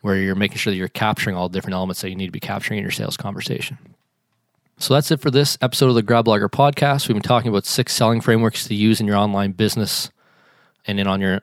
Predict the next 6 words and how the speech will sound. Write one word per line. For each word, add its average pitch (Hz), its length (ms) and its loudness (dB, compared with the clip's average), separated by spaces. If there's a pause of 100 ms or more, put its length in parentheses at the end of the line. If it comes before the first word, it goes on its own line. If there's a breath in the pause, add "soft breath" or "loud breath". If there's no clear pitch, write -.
online 98 500 0
sales 107 340 0
pages 98 360 0
and 92 120 -8
sales 143 280 2
calls. 139 460 2